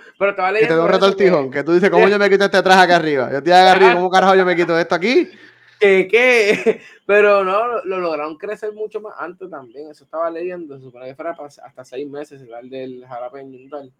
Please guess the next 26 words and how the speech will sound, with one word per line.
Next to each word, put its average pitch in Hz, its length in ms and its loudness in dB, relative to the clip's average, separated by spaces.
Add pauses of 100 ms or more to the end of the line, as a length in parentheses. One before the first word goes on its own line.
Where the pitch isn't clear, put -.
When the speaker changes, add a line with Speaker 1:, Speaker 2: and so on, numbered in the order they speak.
(100)
Speaker 1:
y 143 120 -8
dio 127 120 -10
en 131 60 -16
cuatro 104 320 -14
Speaker 2:
Ok. 95 80 -12
Speaker 1:
meses. 127 240 -18 (400)
So 131 260 -14
que 120 680 -12
es 190 60 -20
parte 262 320 -16
también 233 360 -16
de, 196 260 -10
me 170 100 -16
imagino, 156 360 -16
estar 156 260 -20
probando, 147 500 -12
pero 143 220 -6
sí, 170 240 -10
sí, 160 200 -16
un 147 140 -16
jalapeño, 131 540 -12 (140)
papi. - 120 -20 (300)
No, 269 300 0
y 220 120 -4
fue 233 200 2
viernes, 214 520 0